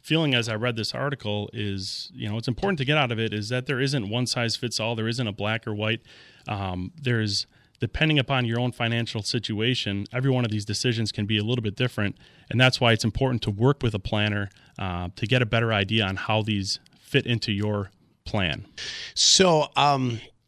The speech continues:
Speaker 2: years ago, a million dollars seemed like a lot of money, right? Yeah, I'm a millionaire. I've got a million dollars. And Jeff reminds us that includes all your assets, right? Would you, if you've got a house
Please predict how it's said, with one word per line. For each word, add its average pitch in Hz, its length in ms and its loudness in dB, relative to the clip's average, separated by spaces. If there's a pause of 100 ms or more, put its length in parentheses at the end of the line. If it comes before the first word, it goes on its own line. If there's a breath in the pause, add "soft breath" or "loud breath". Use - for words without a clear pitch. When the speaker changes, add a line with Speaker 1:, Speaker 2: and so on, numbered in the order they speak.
(500)
Speaker 2:
years 202 260 6
ago, 127 220 4
a 101 40 2
million 135 320 4
dollars 104 320 2
seemed 113 180 2
like 98 140 -2
a 82 60 -6
lot 73 200 -4
of 71 60 -8
money, 67 280 -8
right? 113 340 0
Yeah, 123 240 -2
I'm 131 180 4
a 131 60 6
millionaire. 143 600 4
I've 139 140 2
got 151 160 4
a 117 60 2
million 147 600 4
dollars. 113 540 4
And 151 180 6
Jeff 208 340 4
reminds 123 420 4
us - 160 0
that 202 160 2
includes 208 460 2
all 123 280 2
your 131 220 0
assets, - 640 -2
right? 131 160 2
Would 120 180 2
you, 139 220 4 (420 loud breath)
if - 240 2
you've 160 140 4
got 151 140 4
a - 40 2
house - 800 -2